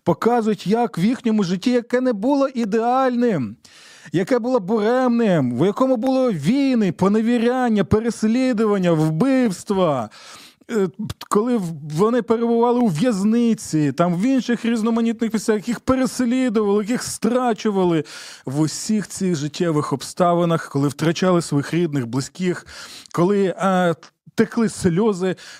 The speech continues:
у людей, вони покладалися на Господа. Це грандіозний опис того, як Бог діє в житті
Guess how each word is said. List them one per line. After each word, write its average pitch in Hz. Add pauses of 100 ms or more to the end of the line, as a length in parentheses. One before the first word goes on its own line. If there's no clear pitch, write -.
у 156
людей, 160
вони 143
покладалися 139
на 139
Господа. 127
Це 151
грандіозний 160 (340)
опис 190
того, 180
як 165
Бог 143
діє 160
в 135
житті 156